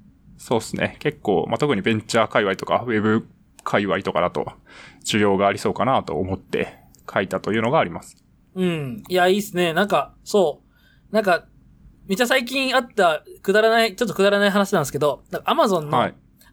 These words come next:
Speaker 2: 短縮リンクを作れなくなったみたいな。
Speaker 1: はい。うん。
Speaker 2: 短縮リンクっていうか、その共有用のリンクを作る、あの、こう、生成するためのボタンがなくなったんですよね。
Speaker 1: はい。
Speaker 2: うん。で、なんかこう、Amazon普通に行ったら、なんかこう、すごい日本語の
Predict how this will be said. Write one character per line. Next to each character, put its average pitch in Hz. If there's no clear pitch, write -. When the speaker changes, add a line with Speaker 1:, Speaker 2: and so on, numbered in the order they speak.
Speaker 2:
短 277
縮 294
リ 294
ン 208
ク 147
を 156
作 -
れ 254
な 254
く 170
な 156
っ 147
た 135
み 131
た 127
い 117
な。 113
Speaker 1:
は -
い。 -
う 135
ん。 113
Speaker 2:
短 247
縮 -
リ 254
ン -
ク 175
っ -
て 139
い -
う -
か、 131
そ 139
の 127
共 233
有 240
用 233
の 226
リ 226
ン 226
ク 226
を 175
作 -
る、 156
あ 160
の、 143
こ 143
う、 131
生 202
成 208
す 214
る 202
た 208
め 180
の 139
ボ 151
タ 190
ン -
が 180
な 180
く 247
な 254
っ 240
た 233
ん -
で 143
す 131
よ -
ね。 185
Speaker 1:
は 117
い。 -
Speaker 2:
う 151
ん。 139
で、 180
な 196
ん 185
か -
こ 180
う、 -
Amazon 254
普 180
通 269
に 269
行 240
っ -
た 254
ら、 185
な 170
ん -
か 143
こ 143
う、 -
す 208
ご 202
い 170
日 170
本 233
語 233
の 226